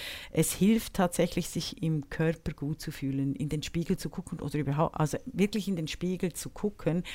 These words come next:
oder sich, äh, bei Sehschwierigkeiten und blinden Menschen,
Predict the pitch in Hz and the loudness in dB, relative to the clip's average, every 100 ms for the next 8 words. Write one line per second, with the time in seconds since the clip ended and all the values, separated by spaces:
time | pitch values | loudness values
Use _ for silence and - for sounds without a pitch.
0 | - - 196 196 - 208 - - - - | -2 8 10 8 6 4 4 -4 -8 2
1 | 175 170 160 160 151 156 175 175 180 - | 4 4 4 2 2 0 2 4 2 2
2 | 170 147 - 160 151 151 - 151 147 - | 0 0 0 2 2 2 0 2 2 0
3 | 147 - 165 180 165 156 147 151 - | -2 0 4 4 4 0 0 0 -2